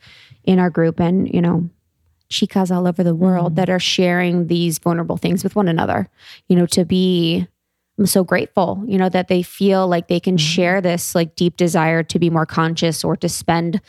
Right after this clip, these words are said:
Speaker 1: less mindlessly, um, and all that. And there's actually, just let me read these two that I thought were really
Speaker 2: Mm-hmm.
Speaker 1: good.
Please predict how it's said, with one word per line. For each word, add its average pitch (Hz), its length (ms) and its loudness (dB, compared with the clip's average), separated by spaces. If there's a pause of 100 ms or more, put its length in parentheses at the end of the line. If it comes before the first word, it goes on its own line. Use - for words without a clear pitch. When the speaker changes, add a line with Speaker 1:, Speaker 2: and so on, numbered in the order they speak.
(300)
Speaker 1:
less 175 480 -2
mindlessly, 170 1080 0 (340)
um, 165 520 0
and 170 100 0
all 165 120 2
that. 165 220 0
And 185 80 -2
there's 185 200 0
actually, 151 240 -6
just - 160 -10
let 214 80 -6
me - 80 -4
read - 160 -2
these 113 180 -8
two 165 180 -2
that 165 120 0
I - 60 0
thought 156 180 -2
were 160 80 2
really 170 180 2
Speaker 2:
Mm-hmm. 233 240 0
Speaker 1:
good. - 160 -16